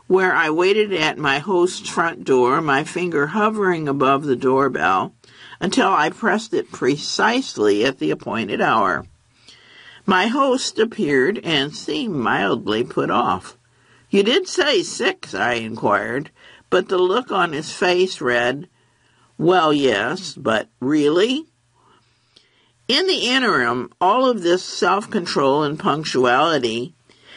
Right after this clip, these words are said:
seems to have been unraveled.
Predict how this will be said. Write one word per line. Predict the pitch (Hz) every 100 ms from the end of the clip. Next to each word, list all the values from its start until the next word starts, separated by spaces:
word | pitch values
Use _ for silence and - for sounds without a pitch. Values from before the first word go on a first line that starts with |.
| -
seems | - - 247 262 277 -
to | 214 208
have | 175
been | 180 139 156
unraveled. | 160 165 147 156 180 147 98 92